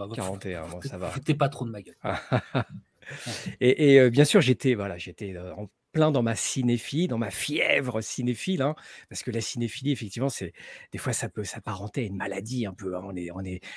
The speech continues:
Speaker 2: on est accro, on veut voir des films, et j'étais vraiment dans une phase boulimique, je voyais plein de choses, et, et, euh, euh, c'est une année où, euh, où je me suis bouffé, euh, beaucoup de blockbusters, faut dire,
Speaker 1: Mmh.
Speaker 2: parce que je n'étais pas suffisamment, euh,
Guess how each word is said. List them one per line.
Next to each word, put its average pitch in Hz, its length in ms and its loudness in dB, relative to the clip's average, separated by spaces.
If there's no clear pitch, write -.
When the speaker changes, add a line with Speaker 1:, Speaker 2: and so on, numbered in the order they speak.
Speaker 2:
on 113 120 -2
est 107 60 0
accro, 120 560 4
on 95 100 0
veut 92 140 -2
voir 95 180 -2
des 101 80 -2
films, 139 560 4
et 139 160 10
j'étais 131 300 6
vraiment 147 220 6
dans 143 60 6
une 117 180 4
phase 143 260 2
boulimique, 190 680 4
je 120 140 2
voyais 123 300 2
plein 143 200 0
de 135 60 0
choses, 185 440 2
et, 151 460 10
et, 151 40 12
euh, 131 460 10
euh, - 320 -12
c'est - 340 0
une 170 140 8
année 190 340 6
où, 175 300 4
euh, 123 160 6
où 143 120 -2
je 135 160 4
me 143 200 4
suis 170 280 -2
bouffé, 156 500 2
euh, 131 160 6
beaucoup 156 280 2
de 208 40 0
blockbusters, 123 680 6
faut - 160 -6
dire, 110 240 0
Speaker 1:
Mmh. - 160 -18
Speaker 2:
parce - 160 -8
que 143 220 6
je - 120 -10
n'étais 151 220 2
pas 214 300 6
suffisamment, 135 840 0
euh, 98 100 0